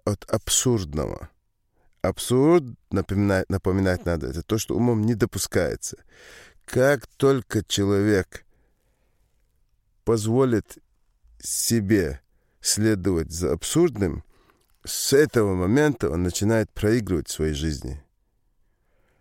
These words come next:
Потому что Бог не спасал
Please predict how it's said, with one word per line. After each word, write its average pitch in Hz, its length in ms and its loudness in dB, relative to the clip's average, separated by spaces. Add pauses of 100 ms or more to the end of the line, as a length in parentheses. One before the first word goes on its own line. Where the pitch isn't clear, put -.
(280)
Потому 123 500 2
что 107 280 -2
Бог 131 340 2
не 123 200 0
спасал 101 840 0